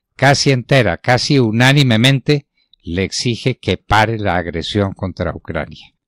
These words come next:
¿No le importa al señor Putin? Se ha colocado en una situación insostenible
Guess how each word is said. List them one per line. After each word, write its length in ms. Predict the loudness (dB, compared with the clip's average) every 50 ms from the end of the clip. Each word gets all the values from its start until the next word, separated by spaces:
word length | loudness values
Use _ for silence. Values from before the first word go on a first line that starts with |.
| _ -12
¿No 200 | -6 -4 -2 0
le 100 | 0 0
importa 480 | -2 -2 0 0 0 0 0 -2 -2 -4
al 100 | -4 -4
señor 380 | -6 -8 -6 -4 -6 -6 -8
Putin? 440 | -8 -8 -8 -6 -4 -4 -6 -6 -8 _ _ _ _ _ _ _
Se 240 | _ -12 -6 -4 -4
ha 120 | -4 -2
colocado 600 | -2 -2 0 0 0 -2 -2 -2 -2 0 0 0
en 120 | -2 -2
una 160 | -2 -2 -2 -4
situación 580 | -4 -6 -8 -8 -8 -10 -10 -6 -6 -4 -2
insostenible 920 | -2 -4 -4 -4 -8 -6 -4 -6 -4 -4 -4 -6 -6 -6 -4 -4 -4 -4 _